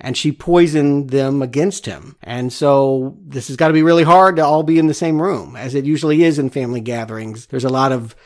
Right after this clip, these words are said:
bad history and baggage and emotion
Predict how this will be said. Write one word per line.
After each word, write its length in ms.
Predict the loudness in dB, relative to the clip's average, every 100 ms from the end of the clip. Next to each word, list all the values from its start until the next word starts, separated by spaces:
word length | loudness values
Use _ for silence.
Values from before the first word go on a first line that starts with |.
| _ -6
bad 340 | -2 0 2
history 600 | 2 0 -2 0 0 0
and 120 | -2
baggage 580 | -2 0 2 2 2 0
and 100 | -2
emotion 680 | -2 0 0 -2 -8 -8 -12